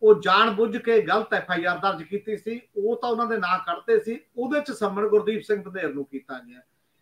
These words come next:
ਕਿ ਤੂੰ ਉਸ ਦੇ, ਅਹ, ਵਿੱਚ ਗਲਤ, ਅਹ, ਤੱਥ ਜਾਂ ਅਦਾਲਤ ਨੂੰ ਗੁੰਮਰਾਹ ਕੀਤਾ ਜਾਂ ਲੋਕਾਂ ਨੂੰ ਜਾਂ ਐਸ ਆਈ ਟੀ ਨੂੰ ਜਿਹੜਾ ਗੁੰਮਰਾਹ ਕੀਤਾ ਉਸ ਪੱਧਰ ਦੇ ਉੱਤੇ। ਇੱਕ ਅੱਜ ਇੰਟਰਸਟਿੰਗ ਗੱਲ ਹੋਰ ਹੋਈ ਹੈ, ਅਦਾਲਤ ਨੇ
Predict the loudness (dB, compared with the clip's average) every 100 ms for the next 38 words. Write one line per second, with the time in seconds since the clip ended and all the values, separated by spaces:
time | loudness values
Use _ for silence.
0 | _ 0 2 2 4 4 2 -2 -2 -6
1 | -8 -8 -6 -2 -2 -2 -6 -10 -4 -2
2 | 0 -4 -6 -2 -2 -2 -4 -4 -8 _
3 | _ _ -6 -6 0 2 2 0 4 4
4 | 4 0 0 -6 -10 -8 0 0 -2 -8
5 | -6 -4 -4 -4 -6 -6 -8 -4 -4 -2
6 | -4 -4 -6 -6 -6 -6 -8 -6 -8 -8
7 | -14 -8 -10 _ -20 -18 -20 -20 _ _
8 | _ _ _ _ _ _ -4 0 2 2
9 | 0 2 2 2 2 2 2 0 4 4
10 | 6 2 2 -4 -4 -4 0 0 0 -2
11 | -4 -4 -6